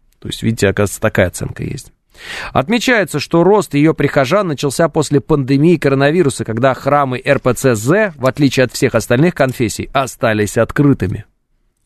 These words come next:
Американский профессор Скотт Кенуорти, изучающий, э, восточное христианство, заявляет, что приход в его городе Цинциннати трещит по швам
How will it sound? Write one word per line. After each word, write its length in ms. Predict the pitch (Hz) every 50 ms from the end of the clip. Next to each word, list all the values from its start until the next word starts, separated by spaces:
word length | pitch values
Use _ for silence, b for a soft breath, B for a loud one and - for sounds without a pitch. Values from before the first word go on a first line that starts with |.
| _ _ _ _ _ _ _ _ _ _ _ _ B B B B B B B B B B B B B B
Американский 540 | - 143 160 160 170 - 180 170 - - 156
профессор 520 | - - 156 147 - 170 151 - - 143
Скотт 420 | 127 - - - 165 151 139 - - - -
Кенуорти, 720 | - 147 139 139 139 143 160 180 170 135 123 - - 113
изучающий, 760 | 104 104 117 - - 151 139 127 113 - - 113 113 104 95 - - -
э, 260 | 117 117 113 113 113
восточное 680 | 107 120 131 127 - - 160 143 123 - - 120 117
христианство, 800 | - 139 131 127 - 180 214 226 220 - - 170 175 165 160 147 143
заявляет, 580 | 127 117 139 151 151 143 160 180 170 139 120 -
что 160 | - - 123
приход 400 | - 131 135 - - 185 160 -
в 60 | 110
его 240 | 120 131 127 135 143
городе 500 | 131 143 160 160 143 131 113 107 113 107
Цинциннати 720 | 104 - - 131 123 - - 156 170 202 202 165 - - -
трещит 520 | - - 175 156 156 - - - 156 -
по 180 | - - 156 143
швам 480 | 131 - - 160 185 190 160 110 90